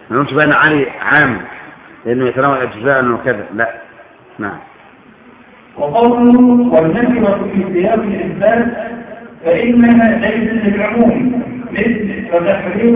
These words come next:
Speaker 2: رقبة"، هذا لا يعم ولا تسمى رقبة هنا لفظا عاما، لأنه لا يتناول كل رقبة.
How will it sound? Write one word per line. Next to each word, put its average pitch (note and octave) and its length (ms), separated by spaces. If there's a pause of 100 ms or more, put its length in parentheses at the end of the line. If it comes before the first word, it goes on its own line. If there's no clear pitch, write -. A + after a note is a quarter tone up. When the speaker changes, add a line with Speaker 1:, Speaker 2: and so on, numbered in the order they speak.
Speaker 2:
رقبة"، A#3 440 (480)
هذا A3 560
لا G#3 300
يعم A3 280 (320)
ولا G#3+ 220
تسمى G#3 540
رقبة F#3 560
هنا G#3 480 (120)
لفظا G#3 460
عاما، G3+ 680 (400)
لأنه G#3 560
لا G#3 240
يتناول G3+ 680
كل G#3 160
رقبة. A3+ 480